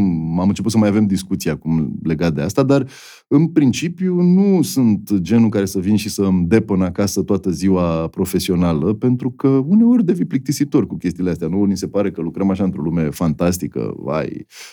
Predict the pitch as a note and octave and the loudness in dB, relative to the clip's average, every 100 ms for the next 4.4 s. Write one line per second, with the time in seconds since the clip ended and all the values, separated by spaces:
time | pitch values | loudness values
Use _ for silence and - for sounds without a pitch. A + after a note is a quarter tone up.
0 | - G2 F#2+ F2+ E2+ D#2 F2+ E2+ C#2 C#2 | 0 2 4 4 4 4 4 2 0 -6
1 | - F2 E2 D2+ - F2 - D2+ E2 F2+ | 0 0 0 -2 0 0 -2 0 2 2
2 | C#2 - - D#2 D2+ C#2+ D2 F#2+ F#2+ - | 0 -6 -6 -2 0 0 2 2 0 -10
3 | _ _ _ _ _ - B2 C3+ A#2+ G2 | _ _ _ _ _ 0 4 6 4 4
4 | F2 A#2 D3 | 4 2 0